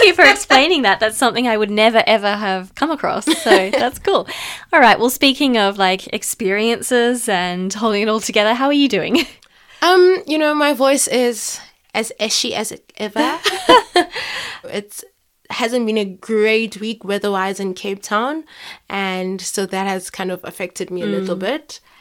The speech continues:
Speaker 2: And because I also take swimming lessons, so
Speaker 1: Mm.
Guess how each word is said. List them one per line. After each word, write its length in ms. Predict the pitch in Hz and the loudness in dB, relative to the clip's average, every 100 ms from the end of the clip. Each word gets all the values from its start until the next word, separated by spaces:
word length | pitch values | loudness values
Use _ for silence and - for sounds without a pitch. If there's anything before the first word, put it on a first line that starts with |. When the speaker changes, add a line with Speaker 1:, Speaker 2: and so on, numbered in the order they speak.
| _ _ | _ _
Speaker 2:
And 440 | 196 208 208 208 196 | -2 0 0 -2 -4
because 260 | 220 254 | -6 -4
I 60 | 254 | -2
also 260 | - 240 254 | -2 -4 -6
take 200 | 240 - | -6 -6
swimming 340 | - 214 208 | -4 -4 -2
lessons, 480 | 185 160 - 175 175 | -2 -6 -8 -12 -10
so 460 | 185 175 170 175 185 | -6 -4 -4 -6 -8
Speaker 1:
Mm. 340 | 175 175 180 | -12 -14 -16